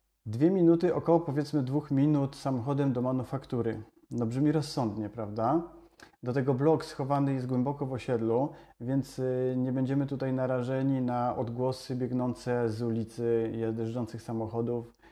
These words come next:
i tym podobne. Dlatego, y, jest to, y, bardzo dobra oferta i gorąco zapraszam do umawiania się na prezentację, aby poznać jeszcze więcej, y,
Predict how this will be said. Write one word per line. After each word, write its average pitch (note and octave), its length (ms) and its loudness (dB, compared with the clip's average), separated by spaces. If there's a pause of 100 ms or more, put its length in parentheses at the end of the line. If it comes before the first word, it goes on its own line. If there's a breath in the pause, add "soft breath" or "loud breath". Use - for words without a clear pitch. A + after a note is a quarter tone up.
(140 soft breath)
i A2+ 60 -10
tym A#2+ 160 -4
podobne. A2+ 540 -6 (1000 loud breath)
Dlatego, C#3+ 720 2 (920)
y, C3+ 800 2
jest C#3+ 280 0
to, C3+ 260 2 (400)
y, C3 40 -6
bardzo C3+ 320 0
dobra C3+ 280 2
oferta C3+ 680 4 (460 loud breath)
i C3 440 0
gorąco C#3+ 420 2
zapraszam C3+ 680 0
do B2 460 2 (160)
umawiania B2+ 580 -2
się B2 280 -4
na A#2 460 0
prezentację, A#2+ 680 -4
aby A#2 160 -4
poznać A#2+ 580 -6 (320)
jeszcze C#3 340 2
więcej, C3 480 2
y, B2 60 -4